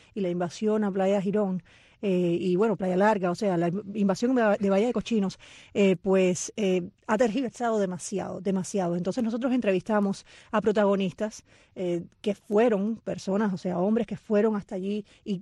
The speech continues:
cada uno en una posición diferente, desde distintos ángulos de la aviación, de la marina,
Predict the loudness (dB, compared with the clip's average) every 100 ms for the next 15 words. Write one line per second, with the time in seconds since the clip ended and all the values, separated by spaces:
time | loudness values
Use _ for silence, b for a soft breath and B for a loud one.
0 | -2 2 4 2 2 0 -2 -2 -2 0
1 | 0 -2 -2 0 2 2 0 -4 -8 -14
2 | -6 -2 0 0 -2 -2 -2 0 0 0
3 | 0 0 -2 -2 -4 -6 -2 0 2 0
4 | 0 0 0 0